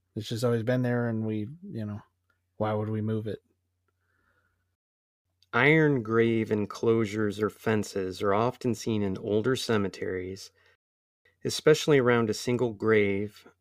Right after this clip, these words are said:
Speaker 2: or a family plot. The wrought iron fence was usually made by the local blacksmith and could include some commercial cast iron parts such as pinnacles, and could also be fabricated from commercial bar stock.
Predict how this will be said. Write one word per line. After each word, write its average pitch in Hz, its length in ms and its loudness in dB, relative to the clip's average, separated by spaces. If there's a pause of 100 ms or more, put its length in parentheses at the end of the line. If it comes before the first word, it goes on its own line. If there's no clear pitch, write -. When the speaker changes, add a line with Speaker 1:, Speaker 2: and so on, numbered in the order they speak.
(120)
Speaker 2:
or 104 160 2
a 95 40 2
family 98 480 -2
plot. - 460 -10 (180)
The 104 80 -14
wrought 117 260 4
iron 131 280 2
fence 107 460 0
was 98 180 -8
usually 113 320 0
made 110 260 0
by 104 120 -2
the 98 120 -4
local 104 320 -4
blacksmith 101 760 -2
and 98 140 -6
could 98 140 -10
include 101 420 -6
some 98 300 -8 (480)
commercial 127 420 0
cast 117 400 -2
iron 110 240 0
parts 104 420 -4
such - 220 -6
as - 100 -12
pinnacles, 104 760 -6 (680)
and 104 400 0
could 101 120 -4
also 104 260 -4
be 101 140 -4
fabricated 104 760 -2
from 101 220 -6
commercial 104 480 -4
bar 98 400 -2
stock. - 560 -12